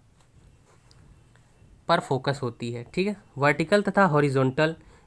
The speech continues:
विक्षेपण प्लेट की सहायता से इलेक्ट्रॉन बीम को वर्टिकली तथा हॉरिजॉन्टली विक्षेपित किया जाता है। क्षैतिज प्लेट को एक्स प्लेट कहा जाता है तथा वर्टिकल प्लेट को,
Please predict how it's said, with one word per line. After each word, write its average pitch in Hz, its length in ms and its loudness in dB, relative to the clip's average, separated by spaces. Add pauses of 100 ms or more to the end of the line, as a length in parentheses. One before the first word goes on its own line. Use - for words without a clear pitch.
विक्षेपण 160 480 -2
प्लेट 135 320 0
की 131 160 -6
सहायता 127 400 0
से 143 140 -2
इलेक्ट्रॉन 143 600 0
बीम 127 280 -2 (160)
को 127 180 -4 (120)
वर्टिकली 135 540 -2
तथा 147 320 0
हॉरिजॉन्टली 127 680 -2 (400)
विक्षेपित 160 540 -4
किया 131 260 -2
जाता 117 340 -6
है। 113 140 -12 (420)
क्षैतिज 160 400 0
प्लेट 131 240 -2
को 131 220 -4
एक्स 143 180 -4
प्लेट 160 300 -4 (200)
कहा 135 200 -2
जाता 123 320 -4
है 131 200 -8
तथा 135 280 0
वर्टिकल 131 440 0
प्लेट 120 280 -6
को, 120 240 -10